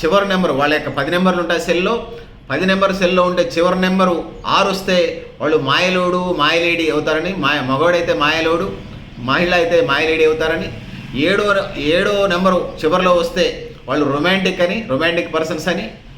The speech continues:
so, ఎనిమిదో నెంబర్ చివరిలో వస్తే, సెల్ ఫోన్ నెంబర్లో చివరి నెంబర్ ఎనిమిదో నెంబర్ వస్తే వాళ్ళు అమ్మ కూచి అని, అమ్మ చెంగు కొంగు పట్టుకొని తిరుగుతుంటారని, తొమ్మిదో నెంబరు, ఆ, చివరిలో వస్తే వాళ్ళు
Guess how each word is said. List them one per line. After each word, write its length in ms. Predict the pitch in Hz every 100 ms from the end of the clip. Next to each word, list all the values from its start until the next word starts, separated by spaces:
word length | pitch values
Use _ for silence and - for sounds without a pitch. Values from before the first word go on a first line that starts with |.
| - - 180
so, 80 |
ఎనిమిదో 360 | 156 170 202 214
నెంబర్ 360 | 202 196 180 175
చివరిలో 220 | 165 160
వస్తే, 280 | 147 127 -
సెల్ 240 | 147 165
ఫోన్ 180 | 180 170
నెంబర్లో 600 | 160 160 156 165 170 156 -
చివరి 220 | 143 160
నెంబర్ 220 | 156 156 139
ఎనిమిదో 280 | 147 156
నెంబర్ 200 | 151 147
వస్తే 380 | 147 147 139 - - 131
వాళ్ళు 140 | 135
అమ్మ 140 | 135
కూచి 380 | 160 180 175 180
అని, 160 | 185 233 -
అమ్మ 360 | 135 156 143 - 160
చెంగు 240 | 151 156
కొంగు 280 | 151 143 147
పట్టుకొని 340 | 143 139 143
తిరుగుతుంటారని, 600 | 139 143 143 139 147 185 226 - - - -
తొమ్మిదో 340 | 156 185 208
నెంబరు, 640 | 196 190 185 175 - - - - - 131
ఆ, 100 | 135
చివరిలో 440 | - 170 196 180
వస్తే 300 | 170 - 160
వాళ్ళు 440 | 151 147 143 135